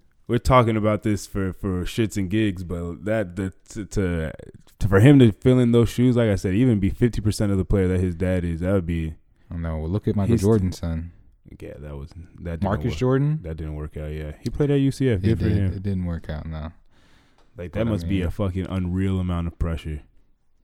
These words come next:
Speaker 1: Not only that, not only from, like, the outside, but the pressure you're putting on yourself is like, "That's my dad."
Speaker 2: You're
Speaker 1: Like,
Speaker 2: born into that pressure. There's
Speaker 1: yeah.
Speaker 2: nothing you could do to avoid it.
Speaker 1: Honestly.
Speaker 2: Whether he played basketball or not, they're always gonna want him to be the next basketball star.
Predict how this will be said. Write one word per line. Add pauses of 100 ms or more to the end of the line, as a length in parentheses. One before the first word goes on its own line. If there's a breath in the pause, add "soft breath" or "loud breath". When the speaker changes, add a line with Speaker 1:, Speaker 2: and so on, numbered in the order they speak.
(280)
Speaker 1:
Not
only
that,
not
only
from,
like,
the
outside,
but
the
pressure
you're
putting
on
yourself
is
like,
"That's
my
dad."
Speaker 2:
You're
Speaker 1:
Like,
Speaker 2:
born
into
that
pressure.
There's
Speaker 1:
yeah.
Speaker 2:
nothing
you
could
do
to
avoid
it.
Speaker 1:
Honestly. (180)
Speaker 2:
Whether
he
played
basketball
or
not,
they're
always
gonna
want
him
to
be
the
next
basketball
star.